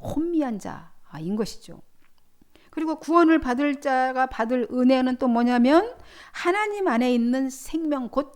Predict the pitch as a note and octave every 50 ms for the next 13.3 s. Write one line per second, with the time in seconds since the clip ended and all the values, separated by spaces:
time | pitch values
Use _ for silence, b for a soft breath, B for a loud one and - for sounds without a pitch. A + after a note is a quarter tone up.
0 | - A3+ D#3+ D#3+ E3+ F3 F3+ E3+ - - C4+ C#4+ C4+ B3+ - F#3+ F#3+ G3 F#3 E3+
1 | D#3+ E3+ - - - _ - _ _ - G3 D#3 D#3 E2 - - - G3+ F#3 F#3
2 | F3 E3 - - F#3 G#3+ A3+ G3 E3 D#3+ _ B B B B B B B B -
3 | C4+ D4+ D4+ - - G4 G#4 G4+ G4+ F#4+ D#4 C4+ A#3+ A#3 B3+ D4 D#4 - C#4 C4+
4 | - - D#4 D4 C4 - - - - - C4 C#4+ E4 E4 - F4+ D#4 B3 C4+ C4
5 | B3+ B3 B3 C#4 C4+ B3+ B3 A#3 A3+ G#3+ G#3 - - F#3+ G3+ G#3+ A3 A3+ A3 G#3
6 | - D4 C#4 C4+ C#4+ C#4 B3+ G#3+ G3 - A3 B3 D4+ F#4 A4+ - B B B B
7 | B B B - G#3+ A3 A#3+ B3+ C#4+ D#4 E4+ F#4 F4+ F4 F4 D#4+ D#4 D#4+ D#4+ D#4+
8 | D4+ - - - B3+ A#3+ B3+ B3+ A#3+ A#3 A3 G#3+ - - - F4+ G#4 G#4+ G#4+ G#4+
9 | A4 G4+ F4+ D4+ C#4+ C#4 C#4+ C#4+ C#4 - D4+ D4 D4 C#4 C4 A#3 F#3 E3 - -
10 | F#3+ G#3+ A#3+ A#3+ G#3+ F#3 F3 E3+ B B B B B B B - F3+ F#3+ G3+ A#3
11 | B3+ B3 G#3+ G#3 A#3 D4 F4+ - - - - - - - - - F#3 F#3+ - B3
12 | C4+ B3+ A#3 A#3 C4+ D4+ E4 E4+ - - - - C#4+ C#4+ D#4 E4 D#4+ C4+ G3+ E3+
13 | - - - - -